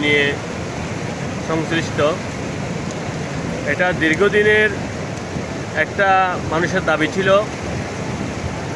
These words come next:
এই খাল, এই নদীটা খনন করার জন্য। সেটা আমরা জানতে পেরেছিলাম,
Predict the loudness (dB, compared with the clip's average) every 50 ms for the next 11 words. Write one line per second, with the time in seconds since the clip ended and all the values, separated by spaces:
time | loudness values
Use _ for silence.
0 | -6 -6 -6 -6 -4 0 2 2 2 2 0 0 0 0 0 0 2 2 2 2
1 | 2 0 0 -2 -2 -2 -4 -4 -4 -6 -6 -4 -2 -2 0 0 0 0 -2 -2
2 | -2 0 -2 0 0 0 0 0 0 0 0 0 0 0 0 0 0 -2 -2 -4
3 | -4 -4 -2 -4 -4 -4 -4 -6 -8 -8 -8 -8 -6 -4 -4 -4 -4 -4 -4 -4
4 | -4 -2 -2 -2 -2 -2 -4 -4 -4 -6 -6 -6 -6 -8 -8 -8 -6 -4 -4 -2
5 | -2 -2 -2 -2 -2 -2 -2 -2 -2 0 0 -2 -2 -2 -2 0 0 0